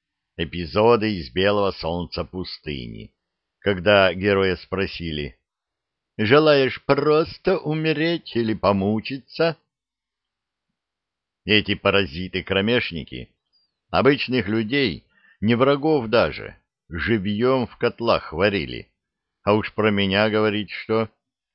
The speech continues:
Попадись им в лапы. Каюсь, не досмотрел.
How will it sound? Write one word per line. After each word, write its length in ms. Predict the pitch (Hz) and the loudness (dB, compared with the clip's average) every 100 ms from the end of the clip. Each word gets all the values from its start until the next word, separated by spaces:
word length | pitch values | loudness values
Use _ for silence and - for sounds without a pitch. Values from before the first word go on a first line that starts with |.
| _ _ | _ _
Попадись 520 | 113 87 110 107 98 | 2 6 4 4 0
им 320 | 98 104 95 80 | 0 0 -2 -2
в 40 | |
лапы. 500 | 101 101 101 101 104 _ _ _ _ _ _ _ _ _ _ | 2 2 2 -2 -10 _ _ _ _ _ _ _ _ _ _
Каюсь, 760 | 117 117 117 113 95 - - - | 6 8 8 2 -4 -12 -16 -8
не 200 | 80 104 | -4 -2
досмотрел. 960 | 110 - 98 104 85 69 67 65 62 | -2 -4 -6 -6 -6 -6 -6 -8 -12